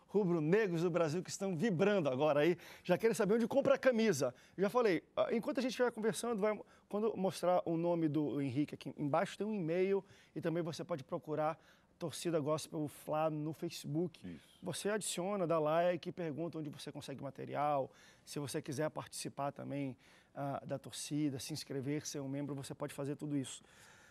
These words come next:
Speaker 1: Deixa eu mostrar uma coisa interessante.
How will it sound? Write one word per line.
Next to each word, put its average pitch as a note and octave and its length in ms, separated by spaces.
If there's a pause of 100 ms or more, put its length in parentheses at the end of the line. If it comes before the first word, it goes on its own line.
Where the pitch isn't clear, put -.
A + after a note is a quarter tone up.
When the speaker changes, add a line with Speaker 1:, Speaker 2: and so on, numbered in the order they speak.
(100)
Speaker 1:
Deixa C4 260
eu D#4 60
mostrar A3 440
uma F#3 340
coisa E3+ 180
interessante. D#3 720